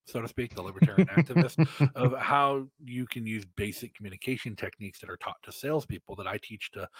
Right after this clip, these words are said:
Speaker 1: entry-level salespeople that I've hired and trained just to, like, push them in the right direction of, l-, like, having a better conversation, like, ten keys to just having a better conversation, getting more out of it, listening more than you talk, and, like, asking the right questions,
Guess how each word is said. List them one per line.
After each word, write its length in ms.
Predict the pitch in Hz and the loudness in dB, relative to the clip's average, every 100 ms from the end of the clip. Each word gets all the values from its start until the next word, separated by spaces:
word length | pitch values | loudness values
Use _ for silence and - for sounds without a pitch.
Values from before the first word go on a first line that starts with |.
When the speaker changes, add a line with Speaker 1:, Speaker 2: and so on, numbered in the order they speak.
| - - - - | -16 -18 -18 -14
Speaker 1:
entry-level 380 | 98 - 95 90 | -12 -10 -12 -8
salespeople 520 | - 156 - 120 101 | -4 -4 -4 -12 -12
that 80 | 92 | -14
I've 100 | 90 | -10
hired 380 | 95 92 90 87 | -8 -8 -8 -10
and 160 | 90 90 | -14 -14
trained 360 | - 92 92 - - - - _ _ _ _ _ - 107 | -14 -14 -14 -16 -18 -18 -20 _ _ _ _ _ -10 -2
just 360 | - 127 - - | 4 4 4 -2
to, 320 | 113 104 104 | 0 0 -2
like, 240 | 104 98 - | -4 -4 0
push 200 | 127 - | 0 -2
them 140 | 98 | -8
in 60 | 87 | -8
the 80 | |
right 200 | 87 87 - | -8 -8 -8
direction 560 | 92 104 - 104 87 | -4 -4 -4 -8 -10
of, 140 | 90 90 | -14 -14
l-, 80 | 101 110 98 | -18 -16 -8
like, 160 | 101 | -4
having 280 | - 123 127 | 2 2 2
a 40 | 95 | -6
better 180 | 87 | -6
conversation, 580 | - 95 92 - 120 - | -6 -8 -8 -8 -8 -8
like, 120 | - - | -16 -12
ten 200 | 123 127 | -10 -10
keys 280 | - 101 - | -12 -12 -14
to 80 | 95 | -18
just 160 | - | -12
having 300 | - 147 165 | -6 -4 -4
a 40 | 110 - | -6 -8
better 300 | 95 101 95 | -6 -6 -10
conversation, 640 | - 95 87 - 113 - 90 | -14 -16 -16 -12 -12 -12 -14
getting 280 | 90 98 92 | -14 -14 -12
more 280 | 101 135 117 | -4 -2 -2
out 80 | 80 | -6
of 100 | 82 | -10
it, 100 | - - - - - | -16 -12 -12 -12 -12
listening 420 | 107 110 117 113 | -10 -8 -8 -10
more 140 | 98 | -10
than 100 | 98 | -12
you 120 | 95 92 | -14 -8
talk, 320 | 104 104 - - | -4 -4 -6 -12
and, 120 | 101 | -16
like, 140 | 90 98 | -14 -8
asking 340 | 98 110 113 101 | -4 -4 -6 -10
the 60 | |
right 160 | 90 92 | -10 -10
questions, 540 | - 113 - 101 95 | -8 -8 -8 -14 -14